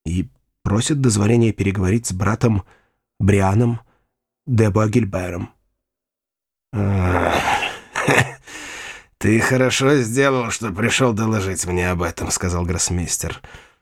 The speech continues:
«В нашем присутствии каждый прецептор такой же член ордена, как и остальная братья, и не должен иметь своей воли, но обязан исполнять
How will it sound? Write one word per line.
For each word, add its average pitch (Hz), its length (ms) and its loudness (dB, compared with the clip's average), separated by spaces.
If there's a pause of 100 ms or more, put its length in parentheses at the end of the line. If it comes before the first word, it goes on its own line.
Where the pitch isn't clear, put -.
(240)
«В 127 160 2
нашем 143 360 2
присутствии 127 640 2
каждый 120 440 0
прецептор 135 640 -2
такой 131 360 2
же 117 120 0
член 117 320 2
ордена, 127 380 2
как 120 200 -4
и 123 40 2
остальная 120 600 2
братья, 101 640 -2 (640)
и 90 80 -2
не 101 120 2
должен 110 520 2
иметь 95 240 0
своей 95 340 0
воли, 107 420 2
но 98 500 2
обязан 117 800 0
исполнять 101 880 -2